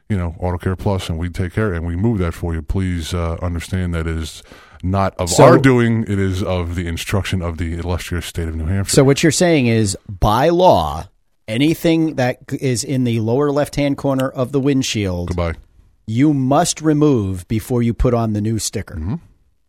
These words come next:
Speaker 1: Now, again, I'm getting, we're, we're just beginning to get these, this, this information,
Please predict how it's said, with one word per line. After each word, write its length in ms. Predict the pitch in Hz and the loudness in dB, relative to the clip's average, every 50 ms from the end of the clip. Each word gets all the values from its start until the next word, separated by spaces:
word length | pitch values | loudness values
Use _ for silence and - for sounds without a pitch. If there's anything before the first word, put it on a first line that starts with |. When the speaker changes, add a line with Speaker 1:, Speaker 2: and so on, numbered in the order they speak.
| _ _ _ _ _ _ _ _ _ _ _ _ _ _ _ - _ - | _ _ _ _ _ _ _ _ _ _ _ _ _ _ _ -20 _ -2
Speaker 1:
Now, 260 | 107 95 87 80 76 - _ _ _ - | -2 -2 -2 -4 -6 -12 _ _ _ -6
again, 380 | 101 87 98 90 85 82 76 - _ _ | -2 -2 -2 -2 -2 -4 -8 -10 _ _
I'm 140 | 101 98 101 | -2 -2 0
getting, 340 | 95 104 98 98 98 98 - - _ | 0 0 0 2 0 -2 -4 -6 _
we're, 140 | 110 98 95 | -2 -2 0
we're 180 | 95 101 104 | 0 0 0
just 320 | 95 90 110 120 104 - - | 0 2 0 0 0 0 -2
beginning 360 | 107 92 90 107 104 107 101 | -2 0 2 0 2 2 0
to 60 | 92 | 0
get 260 | 85 98 98 92 - | 0 0 -2 -2 -2
these, 260 | - 98 92 90 - | -2 -2 -2 -2 -4
this, 200 | - - 98 90 | -4 -4 -4 -4
this 220 | - - 92 - - | -2 -4 -4 -4 -4
information, 680 | 95 85 92 85 87 92 98 - - 110 104 101 92 | -4 -4 -4 -4 -4 -4 -4 -4 -4 -4 -4 -4 -6